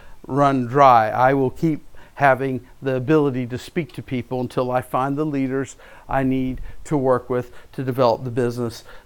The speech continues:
that, of my dreams. So, yes, think about multiple sources of leads. So you, most people, most leaders have a go-to source for their leads, for their prospecting.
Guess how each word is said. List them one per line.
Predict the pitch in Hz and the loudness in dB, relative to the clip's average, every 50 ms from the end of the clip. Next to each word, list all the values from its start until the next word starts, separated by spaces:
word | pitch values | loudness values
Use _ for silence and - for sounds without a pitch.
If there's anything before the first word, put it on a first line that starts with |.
| - | -6
that, | - 135 123 120 - - | -2 -2 -2 -2 -2 -4
of | - 127 120 113 | -4 -4 -2 -2
my | 123 120 | -4 -4
dreams. | 117 123 135 120 110 - - - - - - - - - - | -4 -4 -6 -6 -6 -8 -14 -20 -20 -20 -20 -20 -20 -20 -20
So, | - - - - 165 151 143 127 123 120 - - - - - - - - - - - - - - | -18 -16 2 6 6 8 8 6 4 0 -4 -16 -20 -20 -20 -18 -18 -18 -18 -18 -20 -20 -14 -6
yes, | 147 147 160 143 117 - - - - | 2 4 4 4 4 0 -6 -14 -14
think | - - 170 170 170 | -2 0 0 2 4
about | - 160 139 147 135 131 - - - - | 2 4 6 8 8 8 6 2 -10 -8
multiple | 131 135 135 143 156 - 180 156 151 160 156 | 0 4 4 4 4 2 0 -2 -2 -4 -4
sources | - - - 143 120 120 120 - - 139 147 156 - - - - - - - - | -6 -8 -6 -4 -4 -4 -6 -6 -6 -6 -6 -6 -8 -12 -18 -20 -20 -20 -4 2
of | - 165 160 156 | 2 2 2 2
leads. | 180 190 208 196 170 139 113 113 | -2 -2 -2 -2 -2 -4 -6 -10
So | - - - 151 143 | -16 -4 -2 -2 -2
you, | 143 143 156 160 139 135 - | 0 -2 -4 -4 -6 -6 -6
most | 143 139 139 147 196 196 - - | -4 -2 0 0 0 -2 -4 -6
people, | - 180 170 160 - 160 156 165 175 - | -4 -4 -4 -2 -2 -2 -2 -2 -4 -8
most | - 143 135 151 165 160 - | -8 -4 -4 -4 -4 -4 -4
leaders | 170 190 208 208 151 127 120 147 143 | -2 -2 -2 -2 -4 -4 -4 -6 -6
have | - 139 139 143 135 - | -2 -2 -2 -2 -2 -2
a | - 151 147 | -2 -2 -2
go-to | 135 120 147 143 143 151 151 - - 175 170 165 170 165 - - - - - - - - - - - - - | -2 0 0 2 2 0 -2 -4 -4 -2 -2 -2 -2 -4 -8 -12 -12 -12 -12 -12 -12 -10 -10 -10 -10 -10 -14
source | - - - - - 208 185 156 143 131 - | -12 -10 -10 0 4 4 4 4 2 -2 -4
for | - - - - 165 160 156 147 | -8 -12 -8 -2 2 2 2 2
their | 139 151 151 151 151 | 2 2 2 4 2
leads, | 147 151 156 165 160 147 139 127 - | 2 2 2 2 2 2 -2 -4 -8
for | - - 143 | -6 -6 -4
their | 135 135 139 | -2 -2 -4
prospecting. | - - - 165 156 151 - - - 139 120 - - - - - 110 | -4 -2 -2 -2 -2 -2 -6 -6 -6 -6 -6 -6 -8 -18 -20 -20 -20